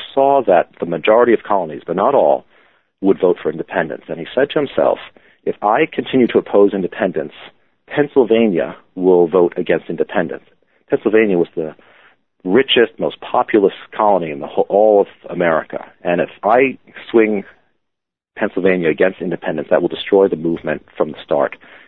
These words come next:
And he put his patriotism, basically, before his politics. And he didn't want to compromise hi-, himself. He didn't want to go against his conscience, which felt that they were rushing a little bit too fast. And so, ins-,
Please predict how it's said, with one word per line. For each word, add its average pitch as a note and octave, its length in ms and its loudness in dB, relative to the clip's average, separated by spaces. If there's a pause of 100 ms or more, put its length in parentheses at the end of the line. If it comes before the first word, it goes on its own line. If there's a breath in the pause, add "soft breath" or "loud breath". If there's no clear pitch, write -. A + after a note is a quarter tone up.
(140 loud breath)
And F#2+ 100 -4
he F#2+ 80 -2
put - 300 -2 (140)
his G2 200 2 (560)
patriotism, D2+ 640 -2
basically, D#2+ 360 -2
before - 300 0
his F#2 100 -2
politics. - 560 -2 (580 soft breath)
And F#2+ 200 -2
he G#2+ 80 -2
didn't F3+ 200 2
want D#3 180 2
to - 80 -16
compromise G#2+ 540 0
hi-, - 580 -6
himself. E2 460 0
He - 60 -6
didn't G2 220 -2
want F#2 280 0
to F2 100 -2
go F2+ 180 4
against F2+ 260 0 (220)
his F2 200 -10
conscience, F2 480 -4
which D#2+ 200 -2
felt E2 200 0
that D2 140 0
they D2+ 60 -2
were D#2+ 100 0
rushing E2+ 320 0
a - 20 -6
little D#2+ 160 0
bit D#2 180 -6
too F2+ 180 -4
fast. D#2 320 2 (520 loud breath)
And G2 200 -4
so, F#2+ 180 4
ins-, F#2+ 100 -4